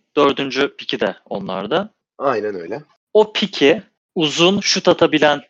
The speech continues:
Speaker 1: bir isim karşılığında All-Star'a yakın veteran bir oyuncuya karşı takas etmeyi düşündükleriyle ilgili söylentiler çıktı. Çünkü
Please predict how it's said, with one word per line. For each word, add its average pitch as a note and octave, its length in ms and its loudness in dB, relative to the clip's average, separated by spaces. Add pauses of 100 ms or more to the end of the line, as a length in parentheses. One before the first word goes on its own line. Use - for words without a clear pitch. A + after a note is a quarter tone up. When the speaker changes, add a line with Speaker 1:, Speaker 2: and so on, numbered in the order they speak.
(160)
Speaker 1:
bir D3 160 -2
isim D#3 360 -4
karşılığında G#2 880 -2 (280)
All-Star'a C3 1080 0
yakın A#2 500 -4 (120)
veteran C3 400 -2
bir C3 40 -4
oyuncuya A#2 440 -4
karşı A2+ 520 0 (260)
takas F3 380 -4
etmeyi C#3 400 -4
düşündükleriyle C#3 880 -4
ilgili D3 480 -4 (180)
söylentiler D3+ 720 2
çıktı. - 480 -6 (300)
Çünkü A#3+ 520 -2